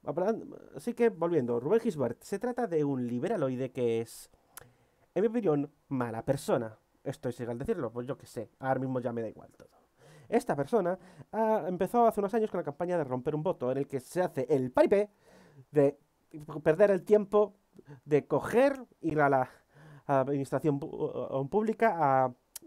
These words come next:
o al centro electoral, puede ser colegio, puede ser un centro cultural que hayan dejado, eh, ir, coger y romper el voto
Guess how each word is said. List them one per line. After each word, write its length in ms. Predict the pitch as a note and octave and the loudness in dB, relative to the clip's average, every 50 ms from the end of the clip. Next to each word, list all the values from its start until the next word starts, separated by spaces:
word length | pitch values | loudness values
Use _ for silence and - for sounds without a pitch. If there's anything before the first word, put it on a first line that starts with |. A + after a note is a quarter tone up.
| - _ - | -20 _ -2
o 100 | C#3 C#3 | 0 0
al 120 | C#3 C3+ | 0 0
centro 280 | - E3+ D#3+ D3+ D3 C3+ | -2 -2 -2 0 0 -2
electoral, 460 | C3 - - D#3+ G#3 A#3 A#3 A#3 A3 - - _ | -2 -2 -2 0 0 0 -2 -4 -6 -10 -16 _
puede 160 | _ C3+ C3 - | _ -4 -2 -2
ser 220 | C3+ A#2+ A2+ G#2 | -2 -4 -4 -4
colegio, 500 | - C3 D3+ G#3 - - B2+ A2+ F#2+ A2 - _ _ _ | -2 0 2 2 2 2 -2 -8 -8 -10 -12 _ _ _
puede 280 | - D#3 D3 C#3 C3+ B2 | 0 2 2 2 0 -2
ser 380 | - - C3+ B2+ A#2+ A#2+ - - C#3+ D3+ D#3 - - D3 _ | -4 -2 0 0 0 -2 -4 -10 -16 -20 -20 -20 -20 -20 _
un 220 | - D#3+ D#3+ D3+ D3 | -2 0 0 2 2
centro 220 | E3 D#3 D#3+ D3+ | 2 2 0 0
cultural 320 | D3+ D#3 D3+ D#3 D3 C#3+ | 0 0 0 0 0 0
que 80 | C#3 C3+ | 0 0
hayan 220 | B2 B2 B2 B2+ | -2 -2 -2 -4
dejado, 420 | B2 D3 C#3+ A3 A#3+ A#3+ B3 B3 - _ _ - - - - - - | -6 -4 -2 -2 0 0 -2 -4 -6 _ _ -20 -20 -20 -20 -8 -2
eh, 240 | E3 F3+ F3 F3 D3 | 0 0 2 2 2
ir, 180 | - A3 B3 A#3+ | 2 2 2 2
coger 340 | - G#3 - - B3 B3 - F3 | 0 0 2 2 2 0 0 -2
y 40 | |
romper 300 | F3 F3 F3 D3+ F3 F3 | -2 -2 0 0 2 2
el 100 | E3 C#3+ | 2 2
voto 340 | B2 B2 A2+ - - G#2 G#2+ | 2 0 -4 -6 -8 -14 -14